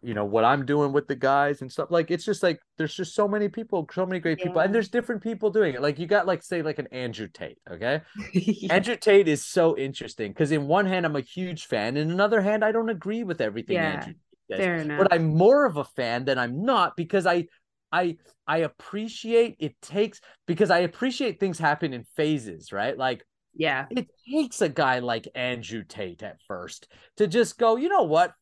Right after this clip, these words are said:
Speaker 1: Fuck you.
Speaker 2: So
Speaker 1: I'm going to get, yeah, yeah, just, I'm
Speaker 2: swing
Speaker 1: just
Speaker 2: it
Speaker 1: gonna"
Speaker 2: all to the other side. <laughs>
Speaker 1: Totally.
Speaker 2: Yeah.
Speaker 1: It
Speaker 2: Yeah.
Speaker 1: takes that. It takes someone like a Tate. So I believe, like, he's, like,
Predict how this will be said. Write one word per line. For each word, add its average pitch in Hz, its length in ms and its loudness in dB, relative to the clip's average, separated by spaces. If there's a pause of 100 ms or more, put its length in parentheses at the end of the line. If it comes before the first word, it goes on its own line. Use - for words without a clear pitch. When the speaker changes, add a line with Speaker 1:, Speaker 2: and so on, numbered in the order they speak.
Speaker 1:
Fuck 359 340 0
you. 123 320 -4 (140)
Speaker 2:
So 214 100 -8
Speaker 1:
I'm 330 220 2
going 240 300 4
to 185 100 0
get, 170 340 2
yeah, 196 300 2
yeah, 247 260 2
just, 466 260 2
I'm 262 140 4
Speaker 2:
swing 262 140 6
Speaker 1:
just 254 80 6
Speaker 2:
it 226 60 6
Speaker 1:
gonna" 220 120 8
Speaker 2:
all 247 280 8
to 247 100 2
the 226 100 6
other 220 180 6
side. 175 580 2
<laughs> - 60 -6
Speaker 1:
Totally. 254 460 4
Speaker 2:
Yeah. 180 60 -6 (300)
Speaker 1:
It 160 100 -14
Speaker 2:
Yeah. 170 240 -2
Speaker 1:
takes 175 160 -6
that. 156 220 -6
It 196 180 -10
takes 311 320 0
someone 165 360 -4
like 139 200 -4
a 131 60 -8
Tate. 135 420 -8 (240)
So 165 100 0
I 208 160 8
believe, 180 400 -2
like, 147 240 -2
he's, 151 300 -10
like, 143 260 -2